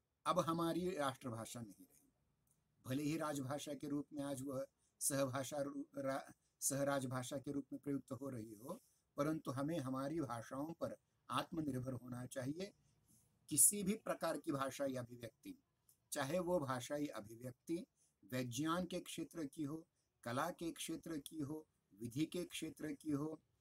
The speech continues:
या किसी अन्य क्षेत्र की हो, उसकी अभिव्यक्ति में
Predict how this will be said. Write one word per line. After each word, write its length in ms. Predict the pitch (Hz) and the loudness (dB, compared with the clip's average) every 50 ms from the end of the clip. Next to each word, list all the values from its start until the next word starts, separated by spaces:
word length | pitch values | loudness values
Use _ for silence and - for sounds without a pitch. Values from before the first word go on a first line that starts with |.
| _ _ _ - | _ _ _ -2
या 120 | 156 156 160 | 0 0 0
किसी 360 | 156 - 175 - - 226 233 | 0 6 8 10 10 10 8
अन्य 340 | 240 - 185 180 170 165 139 | 2 -2 -2 0 0 0 -2
क्षेत्र 420 | - - - 139 131 - 131 123 | -2 -4 -4 -4 -4 -4 -4 -6
की 140 | 117 - 135 | -4 -4 -6
हो, 300 | 117 - 143 160 175 - _ _ _ _ _ _ - | -6 -6 -6 -8 -8 -8 _ _ _ _ _ _ 2
उसकी 600 | 156 147 - - - - 196 196 196 208 240 - _ _ | 6 8 8 6 6 2 0 0 0 0 -2 -6 _ _
अभिव्यक्ति 760 | 127 123 113 120 135 123 123 160 160 - - _ - 196 180 170 | -6 -4 -2 -2 -2 -2 0 -2 -2 -4 -4 _ -4 -2 0 0
में 300 | 147 120 117 123 135 | 0 0 0 0 -2